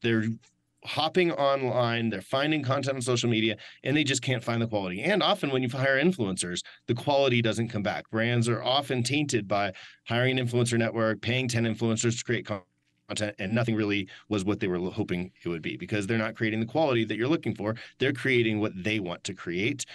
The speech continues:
and they're slapping your brand on it. So the next step is, um, rights management. So once you start working with a creator and you start getting that quality of the content up,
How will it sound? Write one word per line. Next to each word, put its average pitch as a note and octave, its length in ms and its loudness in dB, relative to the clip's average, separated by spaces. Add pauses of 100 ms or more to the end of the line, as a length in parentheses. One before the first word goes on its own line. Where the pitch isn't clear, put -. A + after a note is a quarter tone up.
(140)
and G#2+ 100 2
they're G#2 80 0
slapping G#2 400 0
your F#2+ 80 0
brand E2+ 320 -2
on C#2 160 -8
it. - 80 -16 (440)
So C#3 440 4 (180)
the B2+ 140 -2
next E3 300 0
step C#3 340 2
is, A#2+ 460 4 (380)
um, F#2+ 340 0
rights G#2+ 320 0
management. D#2 580 -6 (100)
So B2+ 200 2
once D3 400 2
you E3 200 2
start B2+ 280 0
working D#3 320 2
with D#3+ 140 4
a D3+ 60 0
creator G#2+ 420 0
and A2 100 2
you A2+ 60 4
start B2+ 320 0
getting A#2+ 320 2
that A2+ 220 0 (140)
quality B2 400 2
of A#2 120 2
the A#2 40 -2
content A2 460 -4 (160)
up, B2+ 300 -4